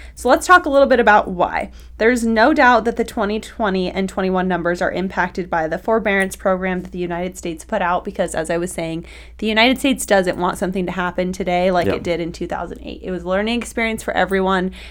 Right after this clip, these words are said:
Speaker 1: and it's not gonna happen again. So this created a lot of help for homeowners facing uncertainty during the pandemic. However, there are fewer than eight hundred thousand homes left in the program today,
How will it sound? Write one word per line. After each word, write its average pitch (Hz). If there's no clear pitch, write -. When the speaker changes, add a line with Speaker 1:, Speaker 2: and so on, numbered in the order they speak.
Speaker 1:
and 185
it's 180
not 185
gonna 165
happen -
again. -
So 233
this 285
created 240
a -
lot 214
of 233
help -
for -
homeowners 185
facing 185
uncertainty 220
during 180
the 175
pandemic. 214
However, 233
there 196
are 240
fewer 254
than 185
eight 190
hundred 226
thousand 202
homes -
left 185
in 202
the 196
program 175
today, 156